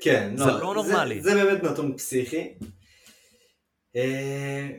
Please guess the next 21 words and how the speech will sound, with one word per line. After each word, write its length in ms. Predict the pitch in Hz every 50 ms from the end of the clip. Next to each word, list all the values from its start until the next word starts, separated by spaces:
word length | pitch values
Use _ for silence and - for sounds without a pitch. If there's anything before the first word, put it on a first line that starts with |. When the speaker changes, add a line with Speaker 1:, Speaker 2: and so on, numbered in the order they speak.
| - -
Speaker 1:
לא 80 | 160 208
יודע, 180 | 220 208 185 175
יש, 200 | 202 202 - -
יש 140 | 233 254 254
שם 140 | 302 294 277
הרגשה 320 | 220 175 160 156 160 202
של 240 | 202 208 220 196 -
קבוצתיות 680 | - 127 117 110 - - 120 - - 117 120 156 160 - -
פשוט, 380 | - - - - 101 98 -
של, 160 | - - 123 - - - 107 101
אתה 80 | 113
יודע, 220 | 107 117 127 120 104 101 - _ _ _ _ _ _ _ _ _ _ _ _ _ _ _ - _ _ -
משהו 280 | 131 139 - - 170
טוב 260 | - - 165 156 143
נבנה 340 | 135 120 110 110 117 120 120
שם. 180 | 117 - 104 101 104 - - _ _ _ _ _ - - - -
Speaker 2:
חכה 240 | - 123 113 - 123
לינואר. 380 | 120 120 117 117 113 107 101 101 - - - - - 170 - 175 180 180 - 175 170 -
<laughs> 680 | - 156 151 143 - 196 190 165 165 - 156 147 -
חכה 420 | 151 175 175 - 170 - 170 180 170
לינואר. 480 | 156 151 151 151 151 139 127 113 101